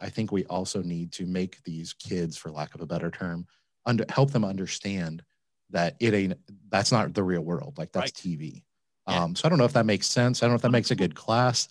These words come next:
Speaker 1: <laughs> but I feel like it's really misrepresented what business ownership and entrepreneurship is, and not to scare people off,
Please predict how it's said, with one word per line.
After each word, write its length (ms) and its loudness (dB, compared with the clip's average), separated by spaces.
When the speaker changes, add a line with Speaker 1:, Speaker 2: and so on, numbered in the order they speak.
Speaker 1:
<laughs> 100 -4
but 520 4
I 40 8
feel 180 6
like 140 6
it's 180 2
really 300 4
misrepresented 1080 -2
what 180 0
business 340 2
ownership 460 2
and 100 -2
entrepreneurship 760 -4
is, 240 -4
and 80 2
not 160 6
to 80 4
scare 280 4
people 300 0
off, 340 -2